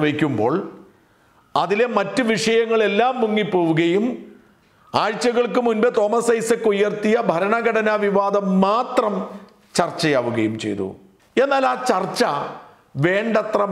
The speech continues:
മാധ്യമങ്ങളിൽ പ്രതിഫലിച്ചില്ല. ഇന്നലത്തെ ചാനൽ ചർച്ചകളിലോ മറുനാടൻ അടക്കമുള്ള ഓൺലൈൻ മാധ്യമങ്ങളിലെ വാർത്തകളിലോ ഇന്നിറങ്ങിയ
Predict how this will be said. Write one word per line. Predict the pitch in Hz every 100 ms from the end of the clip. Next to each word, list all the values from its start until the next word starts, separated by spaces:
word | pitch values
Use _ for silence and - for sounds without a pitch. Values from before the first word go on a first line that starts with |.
| 175
മാധ്യമങ്ങളിൽ | 180 160 202 208 196 185 185 190 185
പ്രതിഫലിച്ചില്ല. | 160 160 131 131 110 104 95 90 - - _ _ -
ഇന്നലത്തെ | 180 214 220 214
ചാനൽ | 202 214 226 220
ചർച്ചകളിലോ | 202 - 190 190 214 214
മറുനാടൻ | 202 208 208 202
അടക്കമുള്ള | 190 202 240 214 196 190 190 - - - 160
ഓൺലൈൻ | 202 233 226 214 202
മാധ്യമങ്ങളിലെ | 196 190 196 185 190 185 175
വാർത്തകളിലോ | 170 170 185 185 190 214 190
ഇന്നിറങ്ങിയ | 233 285 247 196 190 190